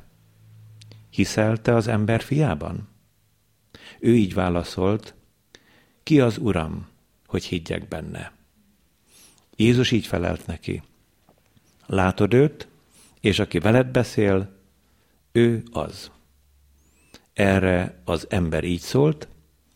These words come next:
„Hiszek, Uram.” És leborulva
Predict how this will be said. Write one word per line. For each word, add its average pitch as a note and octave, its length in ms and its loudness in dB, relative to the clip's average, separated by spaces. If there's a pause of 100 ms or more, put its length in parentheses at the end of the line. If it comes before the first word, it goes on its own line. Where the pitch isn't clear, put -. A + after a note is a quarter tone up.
(160)
„Hiszek, - 480 -2
Uram.” D#2+ 500 -10 (960)
És - 200 -4
leborulva F2+ 880 0